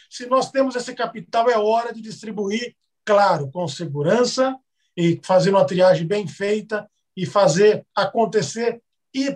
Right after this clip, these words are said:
propor liberar vacina pra quem quiser comprar. Por exemplo, um exemplo daquele, daquela Rede Cross. Eu não entendi por que que a prefeitura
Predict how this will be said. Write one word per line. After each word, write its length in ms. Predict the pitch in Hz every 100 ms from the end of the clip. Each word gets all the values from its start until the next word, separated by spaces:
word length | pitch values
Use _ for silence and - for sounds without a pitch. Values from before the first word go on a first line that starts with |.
| -
propor 560 | 262 247 - 233 240 226
liberar 420 | 208 208 208 214
vacina 540 | 208 - - 214 214
pra 160 | 202 196
quem 220 | - 226
quiser 260 | 214 208 214
comprar. 460 | 202 - 175 131 - _ _ _ - _
Por 240 | - 247
exemplo, 560 | 208 165 208 220 220 233
um 120 | 226 214
exemplo 400 | 180 208 214 214
daquele, 520 | 202 - 214 208 - _ -
daquela 340 | 180 - 202 180
Rede 260 | 196 185
Cross. 520 | 185 208 147 - - - _ -
Eu 100 | 302
não 80 | 254
entendi 200 | 240 254
por 220 | 262 233
que 160 | 247
que 80 | 247
a 40 | 240
prefeitura 720 | 240 240 240 214 233 247